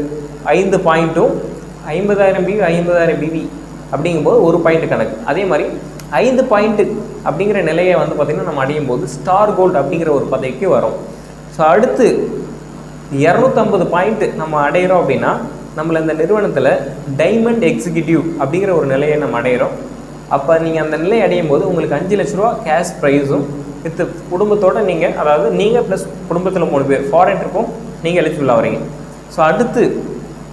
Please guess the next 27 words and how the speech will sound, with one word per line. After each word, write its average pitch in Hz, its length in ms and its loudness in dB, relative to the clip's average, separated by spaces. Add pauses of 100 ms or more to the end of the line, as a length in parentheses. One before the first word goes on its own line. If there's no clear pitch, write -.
(420)
ஐந்நூறு 196 320 2
பாயிண்ட் 196 300 2
அடையும் 165 340 2
போது 131 260 2
நீங்க 170 260 -2
ப்ளூ 208 300 2
டைமண்ட் 175 380 2 (180)
அப்படிங்கிற 175 300 -2
அந்த 151 160 0
நிலையை 143 320 0
அடையிறீங்க. 127 460 0 (520)
உங்களுக்கு 170 340 -2
பத்து 160 320 -2
லட்ச 226 180 2
ரூபா 226 220 4
கேஷ் 180 200 2
ரிவார்டும் 139 500 2
நீங்க 214 220 2
பிளஸ் 190 280 -2
உங்க 151 200 -6
குடும்பத்துல 170 360 -4
மூணு 127 160 0
பேர் 117 220 0 (560)
ஃபாரின் 185 280 4
ட்ரிப்புக்கும் 175 480 0 (260)
எலிஜிபிள் 139 360 2
ஆவறீங்க. 110 380 2